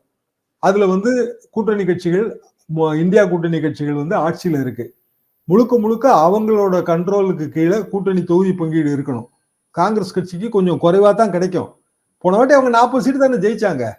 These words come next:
நாற்பதுக்கு மேல நூறு சீட்டு வந்தா கூட லாபம் தானே. அப்போ காங்கிரஸ் கட்சி இப்போ வந்து பல தியாகங்களுக்கு தயாரா இருக்கணும்.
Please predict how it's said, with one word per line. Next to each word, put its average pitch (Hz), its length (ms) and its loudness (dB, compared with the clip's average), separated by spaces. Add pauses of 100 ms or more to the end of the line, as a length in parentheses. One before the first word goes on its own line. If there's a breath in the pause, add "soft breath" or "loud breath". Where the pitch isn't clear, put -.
(340)
நாற்பதுக்கு 202 380 0
மேல 254 160 4 (300)
நூறு 233 280 4
சீட்டு 240 200 -2
வந்தா 220 200 0
கூட 220 140 0
லாபம் 202 320 2
தானே. 139 220 -4 (1160)
அப்போ 131 300 -8 (680)
காங்கிரஸ் 262 580 -2
கட்சி 247 320 0 (140)
இப்போ 214 240 -2
வந்து 226 180 -2 (120)
பல 202 260 4
தியாகங்களுக்கு 233 680 0
தயாரா 180 380 -2
இருக்கணும். 120 360 -8